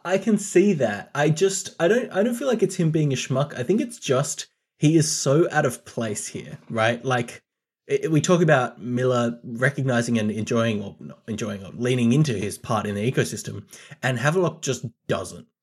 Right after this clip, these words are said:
Havelock doesn't fit into this ecosystem. He totally is a square peg in a round hole. Like, he doesn't fit in with the Belters. He doesn't want to kind of go along with the grey morality, which seems to be how this,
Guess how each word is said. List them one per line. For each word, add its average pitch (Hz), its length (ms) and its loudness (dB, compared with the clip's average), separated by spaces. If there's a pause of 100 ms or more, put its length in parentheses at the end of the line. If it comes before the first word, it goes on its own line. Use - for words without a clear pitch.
Havelock 135 500 -2
doesn't 123 420 0 (360)
fit 147 300 0
into 123 360 0
this 110 180 -6
ecosystem. - 580 -8
He 123 100 -4
totally 143 360 4
is 120 100 4
a 113 60 -2
square 117 280 0
peg 113 260 -2
in 101 80 -6
a 101 60 -6
round 101 280 -6
hole. 92 380 -12 (100)
Like, 107 300 -6 (340)
he - 80 -2
doesn't 196 220 6
fit 202 140 4
in 185 80 8
with 170 100 2
the 131 60 0
Belters. 120 560 0
He 131 80 -2
doesn't 160 220 2
want 160 120 4
to 131 80 2 (120)
kind 127 140 0
of 110 100 -2
go 117 160 2
along 117 260 4
with 110 100 0
the 113 80 0
grey 107 260 -2
morality, 104 480 0
which 98 160 -4
seems 107 260 -2
to 110 60 -6
be 101 140 -4
how 95 180 -6
this, 101 380 -4